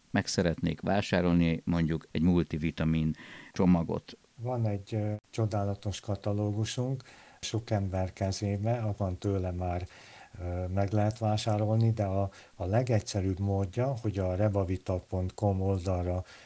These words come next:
Speaker 2: bárki felmegy, ott meg tudja rendelni a termékeket, és ennek már az az előnye, hogyha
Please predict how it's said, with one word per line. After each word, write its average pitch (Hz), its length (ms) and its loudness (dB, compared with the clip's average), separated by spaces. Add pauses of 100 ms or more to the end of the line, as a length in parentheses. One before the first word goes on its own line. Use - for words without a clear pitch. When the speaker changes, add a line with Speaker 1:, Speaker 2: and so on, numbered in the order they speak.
(120)
Speaker 2:
bárki 101 680 0 (200)
felmegy, 104 760 0 (120)
ott 117 180 -4
meg 117 180 0
tudja 98 300 -2
rendelni 98 500 2
a 92 60 -2
termékeket, 113 800 0
és 101 160 -2
ennek 120 380 2
már 98 240 -2
az 107 160 2
az 92 120 -2
előnye, 98 580 0 (500)
hogyha 101 600 0